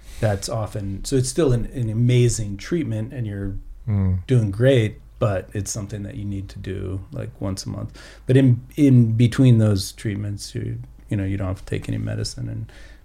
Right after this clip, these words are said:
Speaker 1: many, or many people can get off their other antidepressants, which can be really helpful for other,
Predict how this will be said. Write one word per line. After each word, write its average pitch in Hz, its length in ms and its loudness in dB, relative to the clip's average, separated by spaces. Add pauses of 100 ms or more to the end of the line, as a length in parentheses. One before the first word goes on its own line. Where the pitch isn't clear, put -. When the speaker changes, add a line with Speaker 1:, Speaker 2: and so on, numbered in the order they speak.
Speaker 1:
many, 110 640 2
or 113 200 0
many 131 400 4
people 104 340 -2
can 104 200 -4
get 110 180 -2
off 110 360 -2
their 104 360 -4
other 104 220 0
antidepressants, 101 960 -2
which - 320 -14
can 101 120 -8
be 101 100 -8
really 98 240 -8
helpful 113 760 -10 (240)
for 104 140 -2
other, 98 360 -4